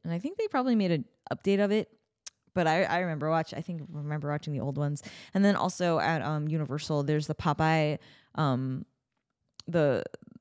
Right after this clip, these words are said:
the, like, rapids that you ride. And, um, <laughs> there was, so I have a story about this. So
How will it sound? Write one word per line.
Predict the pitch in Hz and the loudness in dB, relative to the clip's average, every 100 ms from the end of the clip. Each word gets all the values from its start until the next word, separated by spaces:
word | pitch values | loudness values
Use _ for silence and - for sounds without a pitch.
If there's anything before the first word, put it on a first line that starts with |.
| _ - | _ -6
the, | 170 175 | 2 4
like, | 156 139 - - | 4 2 -4 -10
rapids | 143 151 127 147 170 202 202 - - _ _ _ _ _ _ | -4 -2 0 2 2 2 -2 -8 -10 _ _ _ _ _ _
that | 202 - | 0 2
you | 202 190 | 4 6
ride. | 185 185 208 233 | 6 6 4 2
And, | 233 185 170 165 160 156 - | 2 2 2 2 2 0 0
um, | 185 175 165 165 151 - | 2 2 0 -2 -4 -10
<laughs> | - - - | -16 -2 2
there | 190 196 | 2 2
was, | 190 - _ _ _ _ | -2 -6 _ _ _ _
so | - | -6
I | |
have | 170 | -4
a | 160 | -4
story | - 151 | -6 -6
about | 135 131 - | -6 -8 -8
this. | 135 139 | -10 -8
So | 123 104 | -10 -10